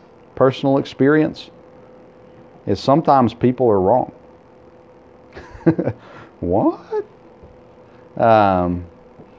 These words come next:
<laughs> it's true. What if God is trying to share with you something, but you already know it all. You resist.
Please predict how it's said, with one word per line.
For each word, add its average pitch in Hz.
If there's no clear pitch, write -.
<laughs> -
it's -
true. 190
What 196
if 139
God 139
is 110
trying 107
to 107
share 131
with 110
you 107
something, 101
but -
you 120
already 110
know 110
it 90
all. 76
You 110
resist. 123